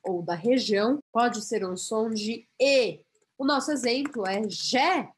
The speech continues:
A gente viu isso em outra aula de francês básico. Se você não assistiu a aula de francês básico sobre o verbo avoir, corre lá assistir, que você vai ver esse Gé, Gé. Então, olha só, eu não vou falar jai,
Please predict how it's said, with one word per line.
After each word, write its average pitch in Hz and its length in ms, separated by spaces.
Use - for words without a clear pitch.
A 220 60
gente 320 340
viu 370 200
isso 311 260
em 226 60
outra 254 340
aula 226 160
de 226 100
francês 233 440
básico. 214 440
Se - 160
você 254 280
não 214 260
assistiu 330 560
a 220 100
aula 233 180
de 240 100
francês 262 420
básico 220 400
sobre 208 300
o 196 60
verbo 175 480
avoir, 247 880
corre 233 360
lá 214 180
assistir, 233 560
que 294 100
você 311 220
vai 269 140
ver 233 160
esse 226 260
Gé, 254 560
Gé. 202 540
Então, 262 320
olha 277 300
só, 214 220
eu 202 100
não 269 160
vou 320 120
falar 247 380
jai, 208 800